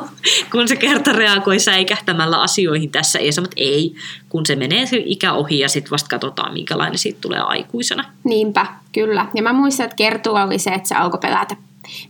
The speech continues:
Speaker 2: pimeätä. Et pimeä oli kauhean jännittävää, kun se oli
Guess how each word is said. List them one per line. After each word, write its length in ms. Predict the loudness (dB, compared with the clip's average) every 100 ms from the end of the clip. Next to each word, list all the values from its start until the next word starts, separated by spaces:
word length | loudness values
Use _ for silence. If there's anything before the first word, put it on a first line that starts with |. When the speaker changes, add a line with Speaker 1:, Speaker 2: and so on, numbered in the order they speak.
| -2
Speaker 2:
pimeätä. 540 | 0 2 2 0 -2 -4 -8 -20 -20 -14 -8
Et 140 | -4
pimeä 340 | -2 2 4 4
oli 140 | 2
kauhean 460 | 0 0 0 0 2
jännittävää, 720 | 2 0 -2 -4 -4 -2 -2
kun 340 | -4 -16 -8
se 120 | -2 0
oli 180 | 0